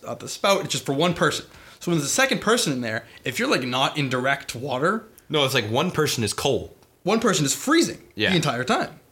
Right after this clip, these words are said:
Speaker 1: And
Speaker 2: Or,
Speaker 1: believe it
Speaker 2: like,
Speaker 1: or
Speaker 2: you have to switch off between who is hot and who is
Speaker 1: Mm-hmm.
Speaker 2: cold.
Speaker 1: And it's just, like, that's, it's not, it's not effective, not efficient.
Speaker 2: Stop, stop doing this, people.
Speaker 1: You
Speaker 2: Stop.
Speaker 1: stop doing this.
Speaker 2: S-, I, s-, what, wasn't my choice.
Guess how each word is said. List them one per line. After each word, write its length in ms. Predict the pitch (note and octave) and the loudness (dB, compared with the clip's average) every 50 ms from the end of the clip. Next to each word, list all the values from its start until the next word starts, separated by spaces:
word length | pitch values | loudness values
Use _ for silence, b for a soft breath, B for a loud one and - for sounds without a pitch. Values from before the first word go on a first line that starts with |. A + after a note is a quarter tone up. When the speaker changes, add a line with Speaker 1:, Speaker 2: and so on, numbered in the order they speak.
| _ _ b b b b b b b b b - | _ _ b b b b b b b b b -4
Speaker 1:
And 220 | D3 C#3 C3+ B2+ A#2+ | -2 0 0 0 0
Speaker 2:
Or, 40 | |
Speaker 1:
believe 180 | A#2+ C3 D3+ E3 | 0 2 2 4
it 40 | E3 | 2
Speaker 2:
like, 80 | D3+ - | 2 2
Speaker 1:
or 20 | |
Speaker 2:
you 60 | B2+ | 2
have 100 | B2 B2 | 0 0
to 80 | - A#2 | 0 0
switch 300 | - - - C3+ - - | -2 0 0 0 0 2
off 200 | B2+ A#2+ A2 - | 2 2 0 0
between 320 | - G2+ - A#2+ A2 G#2 | -4 -6 -4 -2 -2 -2
who 180 | E2+ B2 A#2 A2+ | -2 -2 -2 -2
is 100 | G#2 G2 | -2 -2
hot 240 | - A2 G#2 G#2 - | 0 2 2 2 0
and 80 | G2+ F2+ | -4 -4
who 80 | G2+ | -2
is 120 | G#2 D3 D#3+ | 0 2 4
Speaker 1:
Mm-hmm. 120 | D#3+ E3+ | 4 4
Speaker 2:
cold. 180 | G3 - - - - | 4 2 2 0 0
Speaker 1:
And 160 | C#3+ C#3 C3+ | -2 0 0
it's 100 | B2+ A2+ | 0 0
just, 220 | C3+ B2+ A2+ - B2+ | 0 0 0 -2 -4
like, 220 | A#2+ A#2 A#2 - | -4 -6 -8 -6
that's, 360 | B2+ B2+ A#2+ - - - - - - - _ - | -6 -6 -6 -4 -6 -8 -8 -12 -20 -20 _ -12
it's 180 | C#3+ - - - | -10 -8 -4 -2
not, 300 | D3 C3 A#2 - - - - _ - _ _ _ _ _ _ _ _ _ _ B B B B B B B B B B | -2 -2 -2 -4 -8 -20 -20 _ -20 _ _ _ _ _ _ _ _ _ _ B B B B B B B B B B
it's 100 | B - | B -4
not 100 | - F3+ | -2 -2
effective, 520 | F3+ F3+ - G3 G3 - A2 A2 - - - | 0 2 2 0 0 0 -10 -12 -14 -14 -6
not 120 | - E3+ F#3 | -2 -2 -2
efficient. 400 | F3+ - F3+ D#3+ - A#2+ G#2+ - - _ _ _ - | 0 0 0 0 0 -4 -6 -10 -16 _ _ _ -12
Speaker 2:
Stop, 520 | - - - - D#3+ F#3 F#3 - - - _ _ _ _ - - A2 - - _ _ - _ - | -10 -8 -4 0 0 0 0 -2 -10 -18 _ _ _ _ -14 -14 -14 -14 -16 _ _ -18 _ -6
stop 240 | - - C#3 C3+ | -2 -2 -2 -2
doing 240 | - D#3 F#3+ F#3+ C3+ | 0 0 2 2 2
this, 120 | G2 E2 - | 0 -2 -6
people. 280 | - - F2+ F#2+ F2 F#2 | -10 -10 -6 -2 0 2
Speaker 1:
You 60 | C3 | 2
Speaker 2:
Stop. 140 | B2+ C3 C#3+ | 2 2 2
Speaker 1:
stop 180 | D#3 C3 A#2 | 2 0 0
doing 240 | - - F3 D3 A#2+ | -2 -2 -2 -2 -4
this. 300 | A2+ G2 - - - - - | -4 -6 -6 -6 -6 -6 -8
Speaker 2:
S-, 180 | - - - - - | -10 -10 -10 -8 -10
I, 80 | - - - - - _ - - | -10 -10 -12 -14 -20 _ -10 -8
s-, 160 | - - - - _ - | -8 -8 -8 -10 _ -8
what, 340 | F2 G#2 G#2 - - - | -4 -4 -4 -4 -8 -14
wasn't 360 | - A2 G#2+ G#2+ G#2 G#2+ A#2 A#2 | -8 -4 -2 -2 0 0 0 -2
my 80 | B2 A#2+ | -2 0
choice. 400 | - G#3 E3+ A2 G2 - - | 2 2 2 2 0 -2 -4